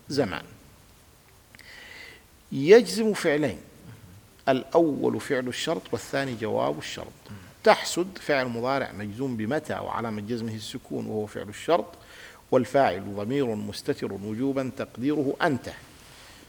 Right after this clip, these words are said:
Speaker 1: تهلك، هكذا ضبطها في الكتاب، ويمكن أن تضبط بقولك
Speaker 2: تهلك.
Speaker 1: تهلك بالبناء للمعلوم. نعرب حسب ما مو-، ما هو موجود في الكتاب. تهلك فعل مضارع مبني للمجهول مجزوم بمتى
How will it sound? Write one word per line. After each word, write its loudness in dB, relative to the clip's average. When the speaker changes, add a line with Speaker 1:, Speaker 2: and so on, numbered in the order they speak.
Speaker 1:
تهلك، 4
هكذا 0
ضبطها 0
في -10
الكتاب، -4
ويمكن -2
أن -8
تضبط -2
بقولك -4
Speaker 2:
تهلك. -4
Speaker 1:
تهلك 2
بالبناء -2
للمعلوم. -4
نعرب 4
حسب -4
ما -6
مو-، -6
ما -4
هو -2
موجود -4
في -12
الكتاب. -8
تهلك -4
فعل -4
مضارع -4
مبني -6
للمجهول -4
مجزوم 2
بمتى 0